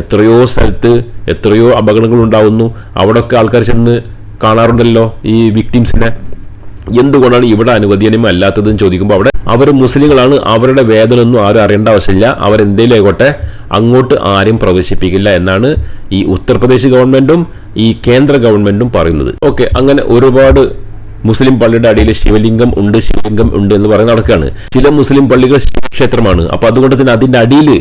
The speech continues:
ശിവലിംഗം തരേണ്ട ആവശ്യമില്ല. പിന്നെ ഇപ്പൊ അടുത്തൊരു വ്യക്തി എനിക്കൊരു വീഡിയോ ഇട്ട് തന്നിരുന്നു, അതിൽ പറയുന്നത്, അതായത് ആ വ്യക്തി മുസ്ലിമാണ്, അയാൾ ഒരു കാലത്ത് ആഗ്രഹിച്ചിരുന്നത്രേ ഈ മക്കയും മദീനയൊക്കെ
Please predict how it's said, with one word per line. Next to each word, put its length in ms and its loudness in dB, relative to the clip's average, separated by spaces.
ശിവലിംഗം 520 2
തരേണ്ട 240 0
ആവശ്യമില്ല. 540 -2
പിന്നെ 260 2
ഇപ്പൊ 180 -2
അടുത്തൊരു 480 2
വ്യക്തി 320 -2
എനിക്കൊരു 320 2
വീഡിയോ 220 2
ഇട്ട് 180 -2
തന്നിരുന്നു, 420 0
അതിൽ 140 0
പറയുന്നത്, 440 2
അതായത് 320 2
ആ 20 0
വ്യക്തി 320 0
മുസ്ലിമാണ്, 440 0
അയാൾ 240 2
ഒരു 160 0
കാലത്ത് 280 2
ആഗ്രഹിച്ചിരുന്നത്രേ 760 2
ഈ 20 2
മക്കയും 360 0
മദീനയൊക്കെ 440 0